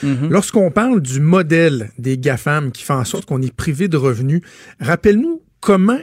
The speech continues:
Speaker 2: il fonctionne justement pour éviter d'avoir à nous payer un certain dû.
Speaker 1: Bon, il y a deux choses, là.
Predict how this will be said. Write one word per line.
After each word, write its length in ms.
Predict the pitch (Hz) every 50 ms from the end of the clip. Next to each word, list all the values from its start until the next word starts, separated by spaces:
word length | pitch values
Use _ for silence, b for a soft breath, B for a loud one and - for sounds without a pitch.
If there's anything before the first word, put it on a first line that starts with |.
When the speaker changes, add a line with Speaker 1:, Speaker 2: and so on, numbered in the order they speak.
| -
Speaker 2:
il 140 | - 147 135
fonctionne 640 | - - - 160 143 135 - - - 170 170 170 151
justement 360 | 123 - - 131 131 156 -
pour 200 | - 147 135 - -
éviter 480 | - 208 185 156 151 147 - - 208 175
d'avoir 480 | 147 123 117 135 139 147 147 127 - - -
à 80 | 131
nous 140 | 127 127 135
payer 500 | 127 - 143 135 127 123 139 147 151 139
un 100 | 123 117
certain 440 | 113 - - - - - 143 127 120
dû. 200 | 113 113 123 151 - _ _ _ _ _ _ B B B B B B B B B B B B -
Speaker 1:
Bon, 100 | 143 156
il 40 | 185
y 40 | 220
a 40 |
deux 180 | 226 294 302 202
choses, 420 | 143 - 143 143 151 135 113 95
là. 260 | 113 120 123 123 123